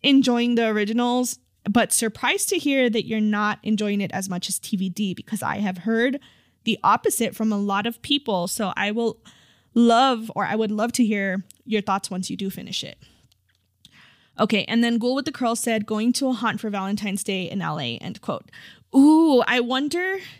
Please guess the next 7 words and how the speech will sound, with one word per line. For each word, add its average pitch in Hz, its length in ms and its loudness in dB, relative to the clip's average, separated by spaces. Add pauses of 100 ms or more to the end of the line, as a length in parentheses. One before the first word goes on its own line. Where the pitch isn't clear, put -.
(140)
is 240 180 4
this - 600 -2
a 277 120 2
thirteenth 269 500 0
floor 214 460 0
haunt? 269 500 -4
Because 220 480 -2